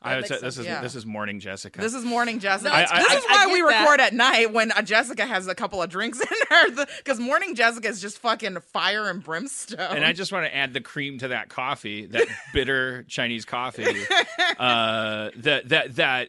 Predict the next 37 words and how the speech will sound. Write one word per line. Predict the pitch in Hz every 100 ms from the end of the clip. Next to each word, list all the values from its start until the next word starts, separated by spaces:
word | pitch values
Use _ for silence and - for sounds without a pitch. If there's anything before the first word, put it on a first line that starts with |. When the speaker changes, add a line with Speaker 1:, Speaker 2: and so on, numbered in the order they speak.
| 120
Speaker 2:
that, | 139 120 123
but | 143
it's, | 135 - -
it's | 147
actually | 190 156
not | 123 135 143
adding | 123 113
cream | 120 113
to |
the | 104
coffee | - 120 107 107
'cause | 110
it's | 101 -
pu-, | 123
I'm | 107
putting | 101 107 101
more | 127 202 139
onus | 117 107 107 -
on | 101 95
the | 101
oppressor. | 90 117 104 107 95
But | 107 101 - 123
th-, | 123 135
th-, | 123 135
th-, | 143
when | 143 147
you | 180
use | 208 165 123
that | 156 139
language, | 123 107 104 104 -
which | 147 156
is | 131
Speaker 3:
Yeah. |
Speaker 2:
awesome, | 131 135 117 113 110 311 - 330
Speaker 3:
<laughs> | - 359
Speaker 2:
um, | 139 135 131 127 123 120 - -
uh, | 139 123 117